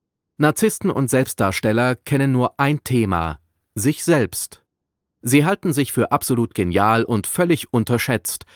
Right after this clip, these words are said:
Sie lieben große Auftritte, kleiden sich extravagant und finden, dass nur die anderen zuhören sollten, und zwar ihnen. Wenn es nicht nach ihrer Nase geht, werden sie schnell ungemütlich.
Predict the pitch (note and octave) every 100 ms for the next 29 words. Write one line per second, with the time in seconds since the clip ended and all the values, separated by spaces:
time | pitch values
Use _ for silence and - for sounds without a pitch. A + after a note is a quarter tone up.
0 | - _ - F#2+ F2+ F#2 F#2 E2 F#2 F2+
1 | - - C#3+ - C#3+ B2+ C#3 C3+ - -
2 | - D3 E3 F3 D3+ C#3 D#3 - - C3+
3 | A#2+ B2 B2 B2 C#3 D3 F3+ F#3 F3+ D#3+
4 | C#3+ C#3 D#3+ E3 D#3+ - D#3 B2 G2 F#2+
5 | - B2+ A2+ G#2 F#2+ G2+ G2+ G2 G2 A2
6 | G2+ - _ _ _ - A2+ G2+ - A2+
7 | B2+ - F3 B2+ F#2+ E2+ D#2+ - _ _
8 | _ _ _ _ - D#3 E3+ - G3 -
9 | D#3+ D#3 F3 D3 C3+ C3 A2 G2 F#2 F2+
10 | G#2+ A2 A2+ G#2 - C3 C3 D3 C3 G2+
11 | F#2+ - F2 E2 - _